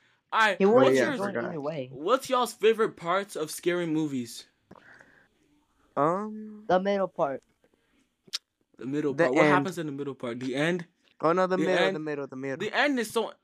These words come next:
Speaker 1: it's so anticlimactic. I know
Speaker 2: What's
Speaker 1: I'm
Speaker 2: the
Speaker 1: over
Speaker 2: middle? 'Cause, like,
Speaker 1: the
Speaker 2: like,
Speaker 1: people
Speaker 2: that's, like,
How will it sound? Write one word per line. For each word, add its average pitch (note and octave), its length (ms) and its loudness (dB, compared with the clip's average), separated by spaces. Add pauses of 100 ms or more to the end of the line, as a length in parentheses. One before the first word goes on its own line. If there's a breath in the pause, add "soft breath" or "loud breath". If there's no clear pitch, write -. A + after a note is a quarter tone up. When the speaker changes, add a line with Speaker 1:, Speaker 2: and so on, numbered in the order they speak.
(180)
Speaker 1:
it's F#3 160 -10
so - 320 0
anticlimactic. E3+ 1120 -2 (1200)
I D#3+ 120 2
know G3 160 0
Speaker 2:
What's G#3 80 4
Speaker 1:
I'm F3 80 0
Speaker 2:
the - 60 0
Speaker 1:
over F#3+ 120 0
Speaker 2:
middle? G3+ 140 -2
'Cause, G3 160 2
like, F3 240 2
Speaker 1:
the F#3+ 140 4
Speaker 2:
like, - 20 -2 (200)
Speaker 1:
people A3+ 340 6
Speaker 2:
that's, - 140 -14
like, F#3+ 220 -2